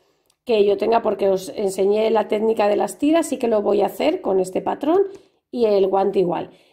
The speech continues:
Pero el delantal no, porque yo no uso delantal, ¿vale? Pero me parece fantástico, la verdad. Fantástico, porque bueno, yo estas tiras les voy a dar uso y me parece fantástico. Mirar cómo viene, sujetado con una pincita.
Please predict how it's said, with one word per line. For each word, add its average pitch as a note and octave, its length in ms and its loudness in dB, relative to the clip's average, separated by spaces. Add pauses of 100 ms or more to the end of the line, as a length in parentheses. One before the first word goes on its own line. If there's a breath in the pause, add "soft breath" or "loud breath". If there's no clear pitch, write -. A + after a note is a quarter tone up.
(260 soft breath)
Pero B3 240 2
el C#4+ 80 2
delantal G#3 460 0
no, C4 100 2
porque A3+ 280 -4
yo G#3 140 0
no G3+ 200 2
uso G3 300 -2
delantal, E3+ 680 -4
¿vale? - 600 -6
Pero G3+ 200 2
me G3 140 4
parece A3+ 640 -2
fantástico, F3 1120 -6 (100)
la F#3 220 -4
verdad. F3 400 -2 (1200)
Fantástico, F#3+ 800 -2
porque G3 200 -4
bueno, G3+ 200 2
yo F#3+ 120 0
estas G#3+ 240 -4
tiras G#3 260 0
les F3+ 160 0
voy G3 180 2
a F#3+ 80 2
dar F3+ 200 0
uso F#4 500 -2 (540 soft breath)
y A#3+ 120 -4
me G#3 140 0
parece G#3 400 0
fantástico. F3 720 -2
Mirar F#3 360 2
cómo F3+ 280 2
viene, G#3 300 2
sujetado F#3+ 540 -2
con F#3+ 140 2
una F3+ 220 2
pincita. A#3 720 -2